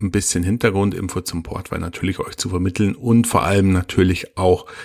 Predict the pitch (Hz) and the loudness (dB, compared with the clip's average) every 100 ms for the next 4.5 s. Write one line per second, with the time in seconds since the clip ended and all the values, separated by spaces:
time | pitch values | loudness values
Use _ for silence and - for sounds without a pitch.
0 | - - _ - 95 - 87 90 90 - | -18 -20 _ 0 0 0 -2 0 0 2
1 | 90 95 90 - 85 85 85 85 85 - | 2 2 0 -2 -2 0 0 2 0 -2
2 | 87 82 95 - 90 85 82 - 87 - | -2 -2 -2 0 2 0 0 0 0 2
3 | 92 92 - 90 90 - 95 98 95 87 | 2 2 2 0 -2 -2 0 2 4 2
4 | - - - 85 82 | 0 -2 0 -2 -2